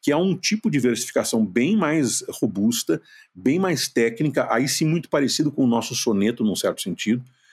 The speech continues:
e os rubais eram vistos como alguma coisa um pouco mais popular, como se fossem as nossas redondilhas. E o Omar Khayyam,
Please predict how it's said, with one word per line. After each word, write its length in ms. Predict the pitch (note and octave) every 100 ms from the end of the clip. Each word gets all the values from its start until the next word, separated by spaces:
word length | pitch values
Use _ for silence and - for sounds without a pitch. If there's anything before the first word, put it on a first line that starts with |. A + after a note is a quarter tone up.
| _ _
e 80 | D#3+
os 120 | F3+
rubais 400 | E3 E3+ F#3 F#3
eram 160 | G3 F#3
vistos 260 | G3 - -
como 160 | F#3+
alguma 240 | F3 F3+ E3
coisa 240 | F3+ - E3
um 60 |
pouco 220 | - D#3+
mais 300 | E3 E3 D#3+
popular, 760 | - E3+ - F3 E3 D3+ E3 D#3+
como 180 | - C#3
se 120 | C3
fossem 300 | B2+ D#3+ E3
as 80 | C#3
nossas 340 | D3+ E3 - - - - -
redondilhas. 800 | D3+ D3 D#3+ B2 D#3+ C3+ G#2 - - - -
E 100 | D#3
o 80 | G3
Omar 260 | E3+ D3
Khayyam, 420 | D3 D3 C3 C3+